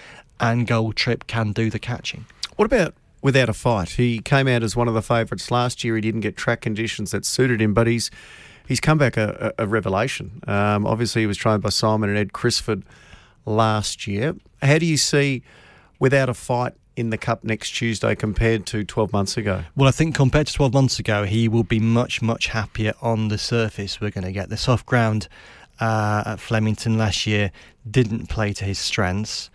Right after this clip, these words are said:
Speaker 1: Uh, again, even allowing for that, I thought he was disappointing in the race twelve months ago. He looks like he's progressed, uh, from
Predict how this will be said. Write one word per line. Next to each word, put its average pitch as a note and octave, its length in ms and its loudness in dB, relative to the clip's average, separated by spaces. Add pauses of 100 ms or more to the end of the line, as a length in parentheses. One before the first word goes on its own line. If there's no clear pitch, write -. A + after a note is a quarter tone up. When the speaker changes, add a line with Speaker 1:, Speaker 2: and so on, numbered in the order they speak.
(280)
Speaker 1:
Uh, G#2+ 460 4 (440)
again, C3 260 2
even B2 200 4
allowing A#2+ 260 4
for - 80 -4
that, A2+ 180 0
I A2+ 40 -2
thought C3 260 0
he A2 100 -2
was G#2+ 160 -2
disappointing A2+ 920 0
in G2+ 100 -2
the G2+ 100 0
race G2 440 -2 (500)
twelve A2 320 0
months G2 280 -4
ago. F#2 420 -4 (400)
He A#2+ 180 2
looks C3 300 4
like B2 220 4
he's B2 180 0
progressed, A#2+ 760 0 (400)
uh, G#2+ 520 0
from G#2+ 560 0